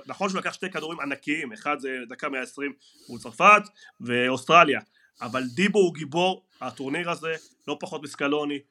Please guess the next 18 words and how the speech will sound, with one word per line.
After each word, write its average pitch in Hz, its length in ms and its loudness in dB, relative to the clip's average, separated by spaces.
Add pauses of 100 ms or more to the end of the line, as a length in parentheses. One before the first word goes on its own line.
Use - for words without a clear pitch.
(100)
לא 147 140 -4
פחות 147 240 -8
ממסי. 143 440 -4 (460)
הוא 131 100 -10
נתן 143 240 2
לנבחרת 156 340 -2
הזאת 139 180 -6
גם 160 200 2
ביטחון, 143 500 -6 (180)
הוא 139 180 -6
דמות 180 260 0
גדולה. 147 360 4 (340)
כל 180 160 8
התרגילים 185 500 0
האלה 185 200 0
שמלכלכים 143 680 -10
עליהם 165 220 -6
ב-, 143 180 0